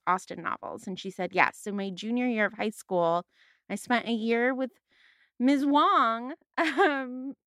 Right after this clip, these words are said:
reading all six Austen novels. And then I did it again in college. I took an Austen class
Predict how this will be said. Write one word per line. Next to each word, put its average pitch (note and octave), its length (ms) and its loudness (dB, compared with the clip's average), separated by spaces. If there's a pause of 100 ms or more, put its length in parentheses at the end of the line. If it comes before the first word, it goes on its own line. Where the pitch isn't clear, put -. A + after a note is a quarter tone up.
(100)
reading A3+ 580 -12
all G3+ 140 -6
six - 240 -16
Austen G#3+ 300 -8
novels. F#3+ 300 -8
And G#3 120 -4
then G#3+ 100 -4
I A3 100 -4
did F#3+ 220 -8
it F3+ 140 -8
again E3 260 -6
in E3+ 120 -8
college. C#4 440 -2
I A#3+ 100 -6
took B3 200 -8
an A#3 100 -2
Austen A3+ 440 -2
class G#3+ 580 -2